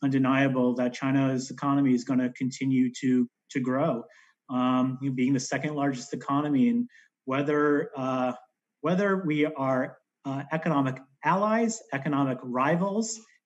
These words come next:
economic opponents, or economic enemies, um, the U S economy and the Chinese economy are gonna continue to, uh, be at the forefronts, uh, around the globe. And I'd like us to think, uh,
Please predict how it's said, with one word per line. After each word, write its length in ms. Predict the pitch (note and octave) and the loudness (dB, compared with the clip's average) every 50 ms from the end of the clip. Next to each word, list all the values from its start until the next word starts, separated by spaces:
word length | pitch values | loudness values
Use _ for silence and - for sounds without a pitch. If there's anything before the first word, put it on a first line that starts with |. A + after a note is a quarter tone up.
| - - | -6 -6
economic 420 | C#3+ C#3+ D#3 D3 C#3+ D3 C3+ C3+ | -4 -2 0 0 0 0 0 -4
opponents, 720 | - C#3 - - - D#3 D#3 E3 E3+ F3+ G3 G3 - - | -6 -8 -8 -8 -6 -2 0 2 2 2 2 -2 -4 -8
or 260 | - D3 C#3 C3+ C#3 - - | -6 -4 -2 -2 -2 -4 -6
economic 500 | D3 C#3+ - D3 D3 D3 D3 C#3+ C#3 C#3 - | -6 -4 -4 -2 -2 0 0 -2 -2 -4 -4
enemies, 680 | C#3+ D3 D#3+ F3 E3 C#3 B2 A#2 A#2+ B2 B2 - - - _ _ _ _ _ _ _ _ _ - | -2 0 2 2 4 4 4 4 2 0 -4 -4 -10 -16 _ _ _ _ _ _ _ _ _ -4
um, 500 | C#3 C#3 C#3 C#3 C#3+ C#3 C3+ C#3 C#3+ C#3 - | 0 2 4 4 4 4 4 2 0 -2 -2
the 80 | C#3 | 0
U 120 | C3+ C#3+ D3+ | 2 2 2
S 140 | D#3+ D#3+ F3 | 2 0 -2
economy 640 | E3+ - E3 E3 E3+ E3+ E3 D#3+ D3 C#3 C#3 C#3+ C#3 C3 | -4 -2 0 0 2 2 2 2 2 2 0 0 -2 -4
and 500 | C3 C3 C3 C3 C3 C3 C3 C3+ C3+ C3 B2 | -4 -2 -2 -2 -2 -2 0 -2 -2 -2 -4
the 80 | C3 | -8
Chinese 360 | - - C3+ C3+ C#3 C#3+ B2+ A#2+ | -8 -6 -2 0 2 2 0 0
economy 640 | A#2+ - C#3 C#3 D3 D3 C#3+ C3+ B2+ B2 B2 C3 - - | -4 -4 -4 -2 -2 0 0 2 2 2 2 0 -2 -6
are 80 | B2+ | -8
gonna 220 | A#2+ C3 C3 B2 B2 | -4 -2 -4 -4 -2
continue 520 | - B2+ B2+ - - B2+ C3+ C3 C3 C3+ C3+ - - | -4 -6 -6 -4 -4 -2 -2 -2 -2 -2 -4 -6 -2
to, 300 | C3 B2 B2 A#2+ A#2+ - _ _ _ _ _ _ _ _ - B2+ | 0 2 2 2 2 -2 _ _ _ _ _ _ _ _ -10 -6
uh, 120 | B2+ B2+ A#2+ - - | -6 -6 -4 -2 -2
be 80 | C3+ | -2
at 160 | C3 C3+ C3+ | -2 -2 -6
the 80 | - B2 - - | -8 -12 -6 -4
forefronts, 600 | C3+ C3+ C3+ C3+ - C3+ B2+ B2 B2 B2 - - | -4 -4 -4 -4 -4 -2 -2 -2 -2 -4 -6 -10
uh, 80 | B2+ B2 - B2+ | -12 -12 -8 -6
around 280 | B2+ B2+ B2+ B2+ B2 | -4 -2 0 0 0
the 80 | B2 A#2+ | -2 -2
globe. 420 | - C3 C3 C3+ C3 B2 A#2 A#3 - _ _ - _ _ _ - | -2 -4 -4 -2 -2 -4 -6 -8 -12 _ _ -20 _ _ _ -12
And 220 | - A#2+ A#2+ B2+ - | -8 -4 -4 -4 -4
I'd 120 | C3+ C3 C3 | -4 -4 -2
like 200 | C#3+ D3 C#3+ - | -2 -2 0 -2
us 160 | C#3 C#3 - | -4 -4 -4
to 80 | - C3+ | -10 -8
think, 300 | - C#3 C3+ C#3 C#3 - - - _ _ _ - | -4 -2 -2 -2 -2 -4 -12 -20 _ _ _ -10
uh, 120 | C3 C3 | -10 -10